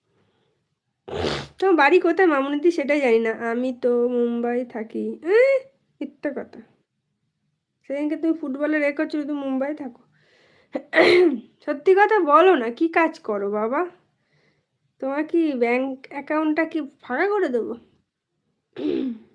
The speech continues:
বোন দেখেছি, হ্যাঁ দেখেই থাকো,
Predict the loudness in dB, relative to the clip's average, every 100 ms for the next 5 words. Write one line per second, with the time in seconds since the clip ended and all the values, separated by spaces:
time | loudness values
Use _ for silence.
0 | -8 -4 -2 -2 -2 -6 -10 -20 _ _
1 | _ _ _ _ _ _ _ _ _ -2
2 | 0 0 -2 -4 -6 -10 -10 -10 -16 _
3 | -4 -2 -2 0 0 4 6 6 4 0
4 | 0 -2 -2